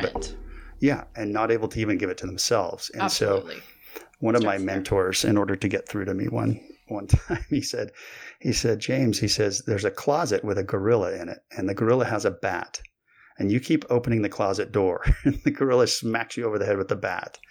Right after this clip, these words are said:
Speaker 2: Yeah.
Speaker 1: He says, "Sooner or later, you have to stop opening the closet door."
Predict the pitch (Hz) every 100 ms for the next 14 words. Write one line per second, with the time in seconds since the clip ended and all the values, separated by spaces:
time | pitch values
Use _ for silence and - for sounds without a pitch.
0 | 185 196 196 214 202 170 170 123 107 -
1 | - 214 233 110 113 101 113 139 139 135
2 | 113 113 - 104 - 95 95 - _ _
3 | _ _ _ _ _ _ _ _ - 113
4 | - 92 85 - 78 - - -